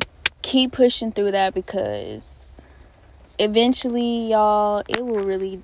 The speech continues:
it will get better. I just honestly have to get my life back organized. But I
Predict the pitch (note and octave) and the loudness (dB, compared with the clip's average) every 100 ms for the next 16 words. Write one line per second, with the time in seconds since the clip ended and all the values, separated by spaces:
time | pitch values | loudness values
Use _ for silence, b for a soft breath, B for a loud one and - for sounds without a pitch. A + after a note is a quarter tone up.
0 | - - G#3 F#3+ F#3 F#3 F3+ F#3+ F#3 F#3 | -14 -6 -6 -4 -6 -6 -10 -8 -8 -8
1 | F#3 F#3+ - - - - - - B B | -8 -12 -20 -20 -20 -20 -20 -20 B B
2 | B B B B B - - A#3 A#3 B3 | B B B B B -8 2 4 4 2
3 | B3 - G3+ G#3 A3 - G#3+ G#3+ G#3+ G#3 | 0 2 0 0 -2 -4 -2 0 0 0
4 | - G3 G3 G3 G3+ G3+ G3+ G3+ G3+ - | -2 -6 -2 -2 -2 -2 0 0 0 -2
5 | G3 G#3 - G#3+ G#3+ G#2 - - - - | -2 -2 -2 -4 -2 -6 -8 -8 -10 -10
6 | - G#3+ - A3+ - | -10 -4 6 6 6